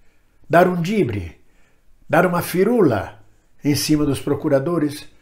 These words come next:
que de alguma forma tentam alcançá-lo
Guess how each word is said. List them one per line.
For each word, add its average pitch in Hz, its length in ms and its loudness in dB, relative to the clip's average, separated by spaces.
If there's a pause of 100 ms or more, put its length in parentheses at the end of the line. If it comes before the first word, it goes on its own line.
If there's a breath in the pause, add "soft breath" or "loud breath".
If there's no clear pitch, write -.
(160)
que - 100 -8
de 139 100 0
alguma 190 320 4
forma 151 460 0
tentam 127 640 -2 (520)
alcançá-lo 147 920 0